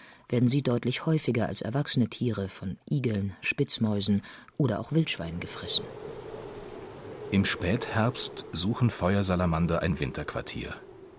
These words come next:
Speaker 2: Oft gehen die Weibchen immer wieder an denselben Ort, um zu überwintern. Ideal sind Verstecke mit einer hohen Luftfeuchtigkeit und Temperaturen zwischen neun und zwölf Grad.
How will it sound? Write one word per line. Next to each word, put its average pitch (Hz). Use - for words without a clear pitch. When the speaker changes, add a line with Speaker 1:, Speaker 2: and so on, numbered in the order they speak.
Speaker 2:
Oft -
gehen 82
die 71
Weibchen 85
immer 110
wieder 92
an 85
denselben 85
Ort, 65
um 80
zu -
überwintern. 69
Ideal 101
sind 127
Verstecke 117
mit 101
einer 82
hohen 85
Luftfeuchtigkeit -
und 113
Temperaturen 117
zwischen 92
neun 90
und 90
zwölf 76
Grad. -